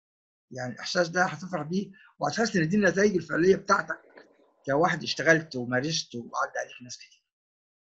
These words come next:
فانا سعيد بالسؤال و-، وثق ما حد، ما حد لا، لا يحرج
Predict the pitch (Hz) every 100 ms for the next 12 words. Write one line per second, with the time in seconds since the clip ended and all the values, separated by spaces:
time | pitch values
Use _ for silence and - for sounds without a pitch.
0 | _ _ _ _ _ - 131 127 127 147
1 | 135 143 175 175 151 - - 170 190 170
2 | 143 135 135 131 127 127 123 202 202 -
3 | - _ _ _ _ 156 147 196 160 147
4 | 160 208 226 214 214 147 - _ _ _
5 | _ 139 165 190 180 202 202 226 208 175
6 | 135 -